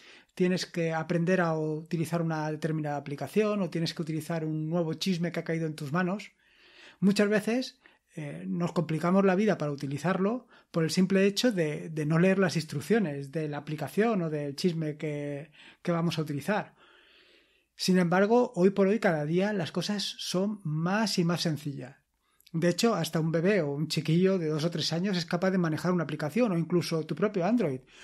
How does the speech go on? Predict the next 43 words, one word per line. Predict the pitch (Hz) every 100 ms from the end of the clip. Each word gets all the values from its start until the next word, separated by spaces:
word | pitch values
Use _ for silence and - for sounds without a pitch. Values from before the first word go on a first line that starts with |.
| - -
Cualquier | 175 160 180
chiquillo | - 196 208 185
hoy | 175
en | 190 180
día | 190 220 240 - -
es | 175
capaz | - 175 190
de | 180 170
abrir | 156 139 170
una | 165 160
aplicación, | 143 131 - 208 233 240 247 - - 143
o | -
sea, | 143 160 156
de | 202 190 170
coger | 175 - 180
el, | 165 165 165
eh, | 180 170 160 156
tu | -
móvil | 165 180 156
Android, | 214 226 220 233
desbloquearlo, | 170 156 156 147 151 180 208 214 214 208
iniciar | 160 147 156
una | 156
aplicación, | 151 147 143 - 214 226 208
instalar | 165 151 156 -
aplicaciones. | 147 151 143 208 220 214 233 - _ _ _ - - - -
Esto | 190 - 254
no | 190 165
es | -
que | 196
tu | 185 156
hijo | 165 185 170 165 160
sea | - 156
un | 175 170
nativo | 160 180 170
digital | 156 - 151 233 220
o | 160
que | 160
sea | - 180
un | 170 165
superdotado. | - 170 156 151 208 208 143
Lamento | 143 151 165 190
desilusionarte. | 175 160 143 131 127 160 165 127